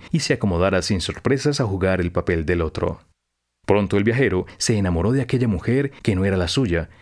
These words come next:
y tuvo amigos y un hogar que tampoco eran los propios. Así pasó el tiempo, sin que él dejara de sorprenderse de su buena suerte. La mujer era alta,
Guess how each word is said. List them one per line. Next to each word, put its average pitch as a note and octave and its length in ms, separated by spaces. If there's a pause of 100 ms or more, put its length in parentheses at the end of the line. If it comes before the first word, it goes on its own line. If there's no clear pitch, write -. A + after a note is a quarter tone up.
(120)
y F#2 100
tuvo A2 220
amigos G#2 460
y G2+ 40
un A#2 100
hogar A#2+ 300
que A#2 120
tampoco F2 540
eran F#2 200
los G2 160
propios. - 580 (540)
Así - 280
pasó F2+ 220
el E2 100
tiempo, G#2+ 400 (140)
sin C3+ 240
que A#2 240
él D3 80
dejara C#3 380
de C#3 100
sorprenderse F#2 720
de G#2 140
su A2 140
buena F2 240
suerte. F2 500 (1080)
La F2 100
mujer F#2 400
era A2 240
alta, D#2+ 380